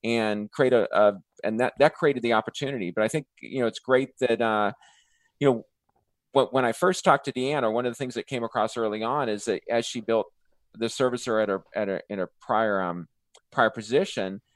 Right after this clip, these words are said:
she had, uh, little or no, I believe it was actually no, but I'll have her confirm it, uh, no regulatory, um, issues, uh, which is really remarkable in this, in this, uh,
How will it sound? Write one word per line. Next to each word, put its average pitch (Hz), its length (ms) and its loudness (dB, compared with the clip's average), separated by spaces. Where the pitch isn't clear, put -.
she 123 240 -8
had, 127 300 0
uh, 107 520 2
little 123 380 0
or 107 100 0
no, 110 440 0
I 87 100 2
believe 117 260 0
it 107 60 -2
was 101 160 -4
actually 107 300 -2
no, 98 280 0
but 98 120 -2
I'll 98 80 0
have 107 120 -8
her 95 80 -6
confirm 98 440 -8
it, 87 140 -4
uh, 104 140 0
no 120 240 4
regulatory, 127 840 2
um, 92 460 -4
issues, 98 560 2
uh, 113 180 4
which 127 200 2
is 143 120 -2
really 180 220 6
remarkable 120 600 2
in 104 60 -2
this, 107 300 -4
in 107 220 -4
this, 104 320 -4
uh, 92 300 0